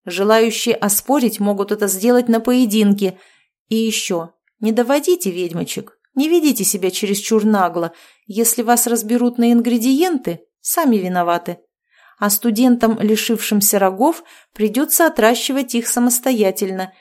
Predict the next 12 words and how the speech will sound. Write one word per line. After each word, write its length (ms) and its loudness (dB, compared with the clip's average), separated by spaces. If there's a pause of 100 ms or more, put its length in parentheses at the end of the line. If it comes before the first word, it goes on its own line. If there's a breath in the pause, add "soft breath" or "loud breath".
(260 soft breath)
Зелья, 540 2
ускоряющего 880 0
рост 320 -2
этих 280 -4
частей 420 -4
тела, 320 -2
осталось 640 -2
мало. 420 -2 (420)
Так 180 -6
что 160 -6
соблюдайте 680 -2
осторожность». 800 -6